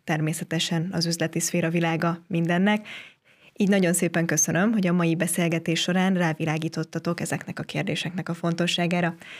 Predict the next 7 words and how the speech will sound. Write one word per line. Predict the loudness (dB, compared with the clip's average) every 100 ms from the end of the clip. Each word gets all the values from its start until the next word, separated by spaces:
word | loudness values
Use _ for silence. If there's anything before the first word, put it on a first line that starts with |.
| -18 -18
Szeretném | -2 2 4 6
megköszönni | 4 4 2 4 4 4
a |
beszélgetést | 2 2 2 2 2 2 0 0
mai | 2 4 2 -2 -4
beszélgető | -2 2 2 2 0 0
partnereimnek, | 0 0 2 2 4 2